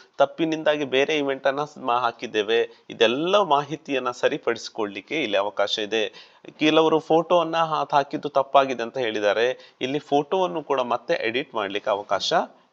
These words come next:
ಇದೆ. ಆತ್ಮೀಯರೇ, ಈ ಮಾದರಿಯಲ್ಲಿ ನಾವು ನಮ್ಮ ವಿದ್ಯಾರ್ಥಿಯ ಮಾಹಿತಿಗಳನ್ನ ಎಡಿಟ್ ಮಾಡ್ಬೋದು, ಅಪ್ಡೇಟ್ ಮಾಡ್ಬೋದು.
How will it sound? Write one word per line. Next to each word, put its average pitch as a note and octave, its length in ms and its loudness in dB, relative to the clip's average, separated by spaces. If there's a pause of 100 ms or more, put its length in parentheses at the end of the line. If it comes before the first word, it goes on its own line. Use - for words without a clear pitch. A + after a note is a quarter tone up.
ಇದೆ. A2+ 360 0 (120)
ಆತ್ಮೀಯರೇ, G#2+ 520 0 (160)
ಈ E3+ 160 -2
ಮಾದರಿಯಲ್ಲಿ B2 560 0
ನಾವು A#2 340 0 (280)
ನಮ್ಮ A#2+ 200 2
ವಿದ್ಯಾರ್ಥಿಯ B2+ 720 2
ಮಾಹಿತಿಗಳನ್ನ A2+ 880 0 (360)
ಎಡಿಟ್ D#3 320 2
ಮಾಡ್ಬೋದು, A#2 640 0
ಅಪ್ಡೇಟ್ D3+ 580 -4
ಮಾಡ್ಬೋದು. A2 640 0